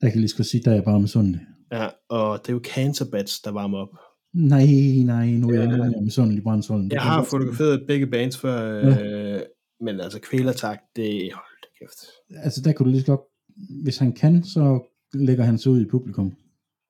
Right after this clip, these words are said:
Speaker 2: Ja, ja, men han er, han er,
Speaker 1: Mm.
Speaker 2: han er fuldstændig vanvittig.
Speaker 1: Ja.
Speaker 2: Øh,
Speaker 1: Ej, det er godt.
Speaker 2: så det, det er jeg lidt spændt på. Jeg tror, altså, det der med Pumpehuset, det er der jo s-, øh, ni ud af ti gange, så er der ingen grav.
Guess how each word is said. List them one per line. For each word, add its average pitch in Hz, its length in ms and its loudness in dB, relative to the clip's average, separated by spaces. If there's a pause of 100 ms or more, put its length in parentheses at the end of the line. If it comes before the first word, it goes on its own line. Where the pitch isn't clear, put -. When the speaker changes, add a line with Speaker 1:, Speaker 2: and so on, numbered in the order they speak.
(440)
Speaker 2:
Ja, 147 60 0
ja, - 340 -4
men 127 160 -2
han 117 200 -6
er, 117 80 -6
han 113 240 0
er, 101 180 0
Speaker 1:
Mm. 101 60 -4
Speaker 2:
han 117 120 -6
er 120 120 -4
fuldstændig 139 460 0
vanvittig. 120 380 2 (220)
Speaker 1:
Ja. 113 280 4
Speaker 2:
Øh, 104 500 -6 (480)
Speaker 1:
Ej, 123 60 0 (240)
det 107 80 -2
er 101 40 -6
godt. 104 160 -2
Speaker 2:
så - 280 -18
det, - 80 -10
det 175 280 6
er 190 40 6
jeg 190 80 6
lidt 185 140 4
spændt 170 280 -2
på. 156 260 -2
Jeg 143 120 0
tror, 170 340 2
altså, 151 220 -2
det 175 160 -2
der 180 100 4
med 185 240 2
Pumpehuset, 165 480 0
det 147 80 2
er 156 100 2
der 147 100 0
jo 131 120 0
s-, - 200 -8
øh, 123 840 -2
ni 226 160 4
ud 180 40 4
af 160 60 0
ti 175 160 -4
gange, 131 220 -2
så 151 80 -4
er 151 60 -2
der 131 60 -2
ingen 135 180 -2
grav. 95 280 -8